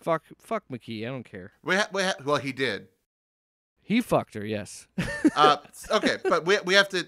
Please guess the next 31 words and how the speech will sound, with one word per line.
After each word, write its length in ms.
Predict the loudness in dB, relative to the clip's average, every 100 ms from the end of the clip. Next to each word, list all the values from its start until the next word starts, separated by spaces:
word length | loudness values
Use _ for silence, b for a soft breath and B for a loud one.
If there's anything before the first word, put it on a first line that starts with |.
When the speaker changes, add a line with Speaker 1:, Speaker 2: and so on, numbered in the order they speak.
| -8
Speaker 2:
'cause 160 | -12 -6
it 60 |
informs 560 | -6 -6 -4 -4 -2 -4
everything. 400 | -6 -8 -10 -12
So 340 | -8 -6 -6 -8
Speaker 1:
Sure, 640 | -4 -2 0 -2 -4 -8 -14 -14
I 80 |
guess. 760 | -6 -4 -2 -2 -4 -10 -16 -18 -4
Speaker 2:
uh, 260 | 2 2 2
McKee's 640 | -4 -8 -8 -8 -10 -12
trying 180 | -6 -6
to 40 | -6
make 160 | -8
her 100 | -8
way 120 | -8
to 80 | -8
the 80 | -10
fucking 340 | -12 -12 -12
Halo, 600 | -8 -8 -6 -4 -4 -6 -10 _ _ _ _ _
and 240 | -6 -6 -8
she's 160 | -8
having 320 | -4 -4 -4
a 80 | -8
frank 500 | -10 -6 -6 -6 -14
chat 360 | -16 -6 -6 -6
with 160 | -12 -12
Cortana, 640 | -12 -8 -6 -4 -4 -8
and 80 | -6
basically 320 | -8 -8 -12
comes 300 | -10 -12 -12
to, 320 | -10 -8 -8